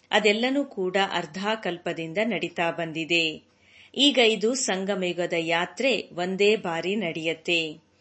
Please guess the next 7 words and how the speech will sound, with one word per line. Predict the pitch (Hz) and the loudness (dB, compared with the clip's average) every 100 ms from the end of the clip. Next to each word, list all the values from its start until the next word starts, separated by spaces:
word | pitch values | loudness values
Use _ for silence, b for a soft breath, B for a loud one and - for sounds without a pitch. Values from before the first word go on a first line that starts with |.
| b b - | b b -4
ನೀವು | 214 202 | 0 0
ಹೋಗಿ | 185 185 180 180 | 0 -2 0 -2
ಮೃತ್ಯು | 175 180 - 202 | -4 -6 -4 -2
ಲೋಕದಲ್ಲಿ | 170 175 180 165 170 247 | -2 -4 -4 -4 -4 -4
ವಾಪಸ್ | 330 180 165 214 277 - | -2 -2 -2 -2 -2 -4
ಮತ್ತೆ | 165 - 240 | -8 -4 -4
ಬರೋದಿಲ್ಲ. | 240 170 170 170 170 156 160 | -2 -4 -2 -4 -6 -6 -2